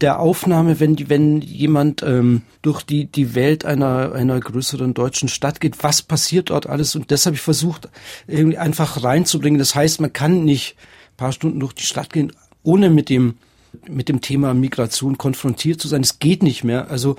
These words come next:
nur wenn jemand das für sich selber ausblenden will, dann kann er das tun, aber es ist eigentlich nicht möglich. Und so tauchen bestimmte Sachen auf, die ich eigentlich gleichwertig behandeln wollte, was natürlich auch das bestärkt hat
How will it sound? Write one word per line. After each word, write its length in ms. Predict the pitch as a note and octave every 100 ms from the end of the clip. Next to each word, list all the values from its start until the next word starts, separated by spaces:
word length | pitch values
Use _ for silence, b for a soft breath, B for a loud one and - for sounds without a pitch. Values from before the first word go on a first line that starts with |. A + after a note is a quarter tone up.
| B B C#3
nur 180 | D#3
wenn 140 | D#3+ D3+
jemand 240 | D3+ D#3
das 100 | C#3+
für 120 | -
sich 160 | C#3 D3+
selber 360 | D3 D3+ D#3+ B2+
ausblenden 920 | C#3+ - - C3 D#3 C#3+ B2+ - - _ -
will, 320 | A2+ D#3 F3
dann 180 | C#3 C3+
kann 160 | C3
er 100 | D3+
das 200 | C3+ -
tun, 320 | - D#3 F3+ -
aber 220 | B2 C#3+
es 120 | -
ist 240 | C#3+ -
eigentlich 440 | - C#3 E3+ D3 -
nicht 220 | C3+ -
möglich. 500 | B2 D#3 C#3 D3+ - B B B
Und 100 | D3
so 140 | E3 F3
tauchen 360 | D3+ E3 E3+
bestimmte 380 | D#3+ - F#3+ F3+
Sachen 340 | D3+ E3 E3
auf, 380 | F#3 D3+ D#3 -
die 260 | - C#3+ C#3+
ich 200 | C#3 -
eigentlich 320 | C#3 D3 -
gleichwertig 720 | C3 C3 F#3+ - D3 B2 B2
behandeln 500 | - A2+ E3 D#3 A#2+
wollte, 400 | A2+ C3 - E3+ -
was 200 | C#3 -
natürlich 460 | D#3+ D#3 D#3 D#3
auch 220 | C3+ C#3 -
das 220 | C#3 -
bestärkt 680 | - C#3+ - - C3 E3 -
hat 260 | D3+ -